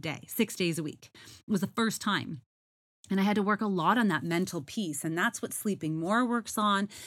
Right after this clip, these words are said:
That's what turning in works on, you know, and we get really caught up. I have, I used to hate yoga. I was just talking to one of my best friends this week, and she said, "Remember when you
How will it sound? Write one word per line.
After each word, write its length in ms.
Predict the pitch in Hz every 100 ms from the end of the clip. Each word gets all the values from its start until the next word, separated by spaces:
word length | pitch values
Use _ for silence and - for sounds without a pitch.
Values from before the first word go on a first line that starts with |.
| -
That's 260 | - 208 -
what 120 | 175
turning 400 | - 165 143 143
in 240 | 165 254 240
works 320 | 220 208 -
on, 360 | 190 185 185 185 - - - -
you 100 | 196
know, 160 | 185
and 140 | 185 196
we 80 |
get 160 | 202 202
really 240 | 233 311
caught 300 | 285 214 226
up. 180 | 214 196 - 156
I 80 | 196
have, 260 | 208 170 - - -
I 80 | 226
used 180 | 254 -
to 60 |
hate 400 | 233 - 285 302
yoga. 300 | 294 262 202
I 80 | 151
was 100 | 196
just 160 | 247 294
talking 220 | 285 269
to 40 |
one 100 | 247
of 40 | 226
my 80 | 208
best 240 | 202 202
friends 240 | 208 202
this 180 | 180 170
week, 260 | 208 160 143
and 140 | 156
she 160 | - 175
said, 440 | - 180 165 156 - _ _ _ _ _ _ _ - - - -
"Remember 240 | 196 247 508
when 100 |
you 80 | 427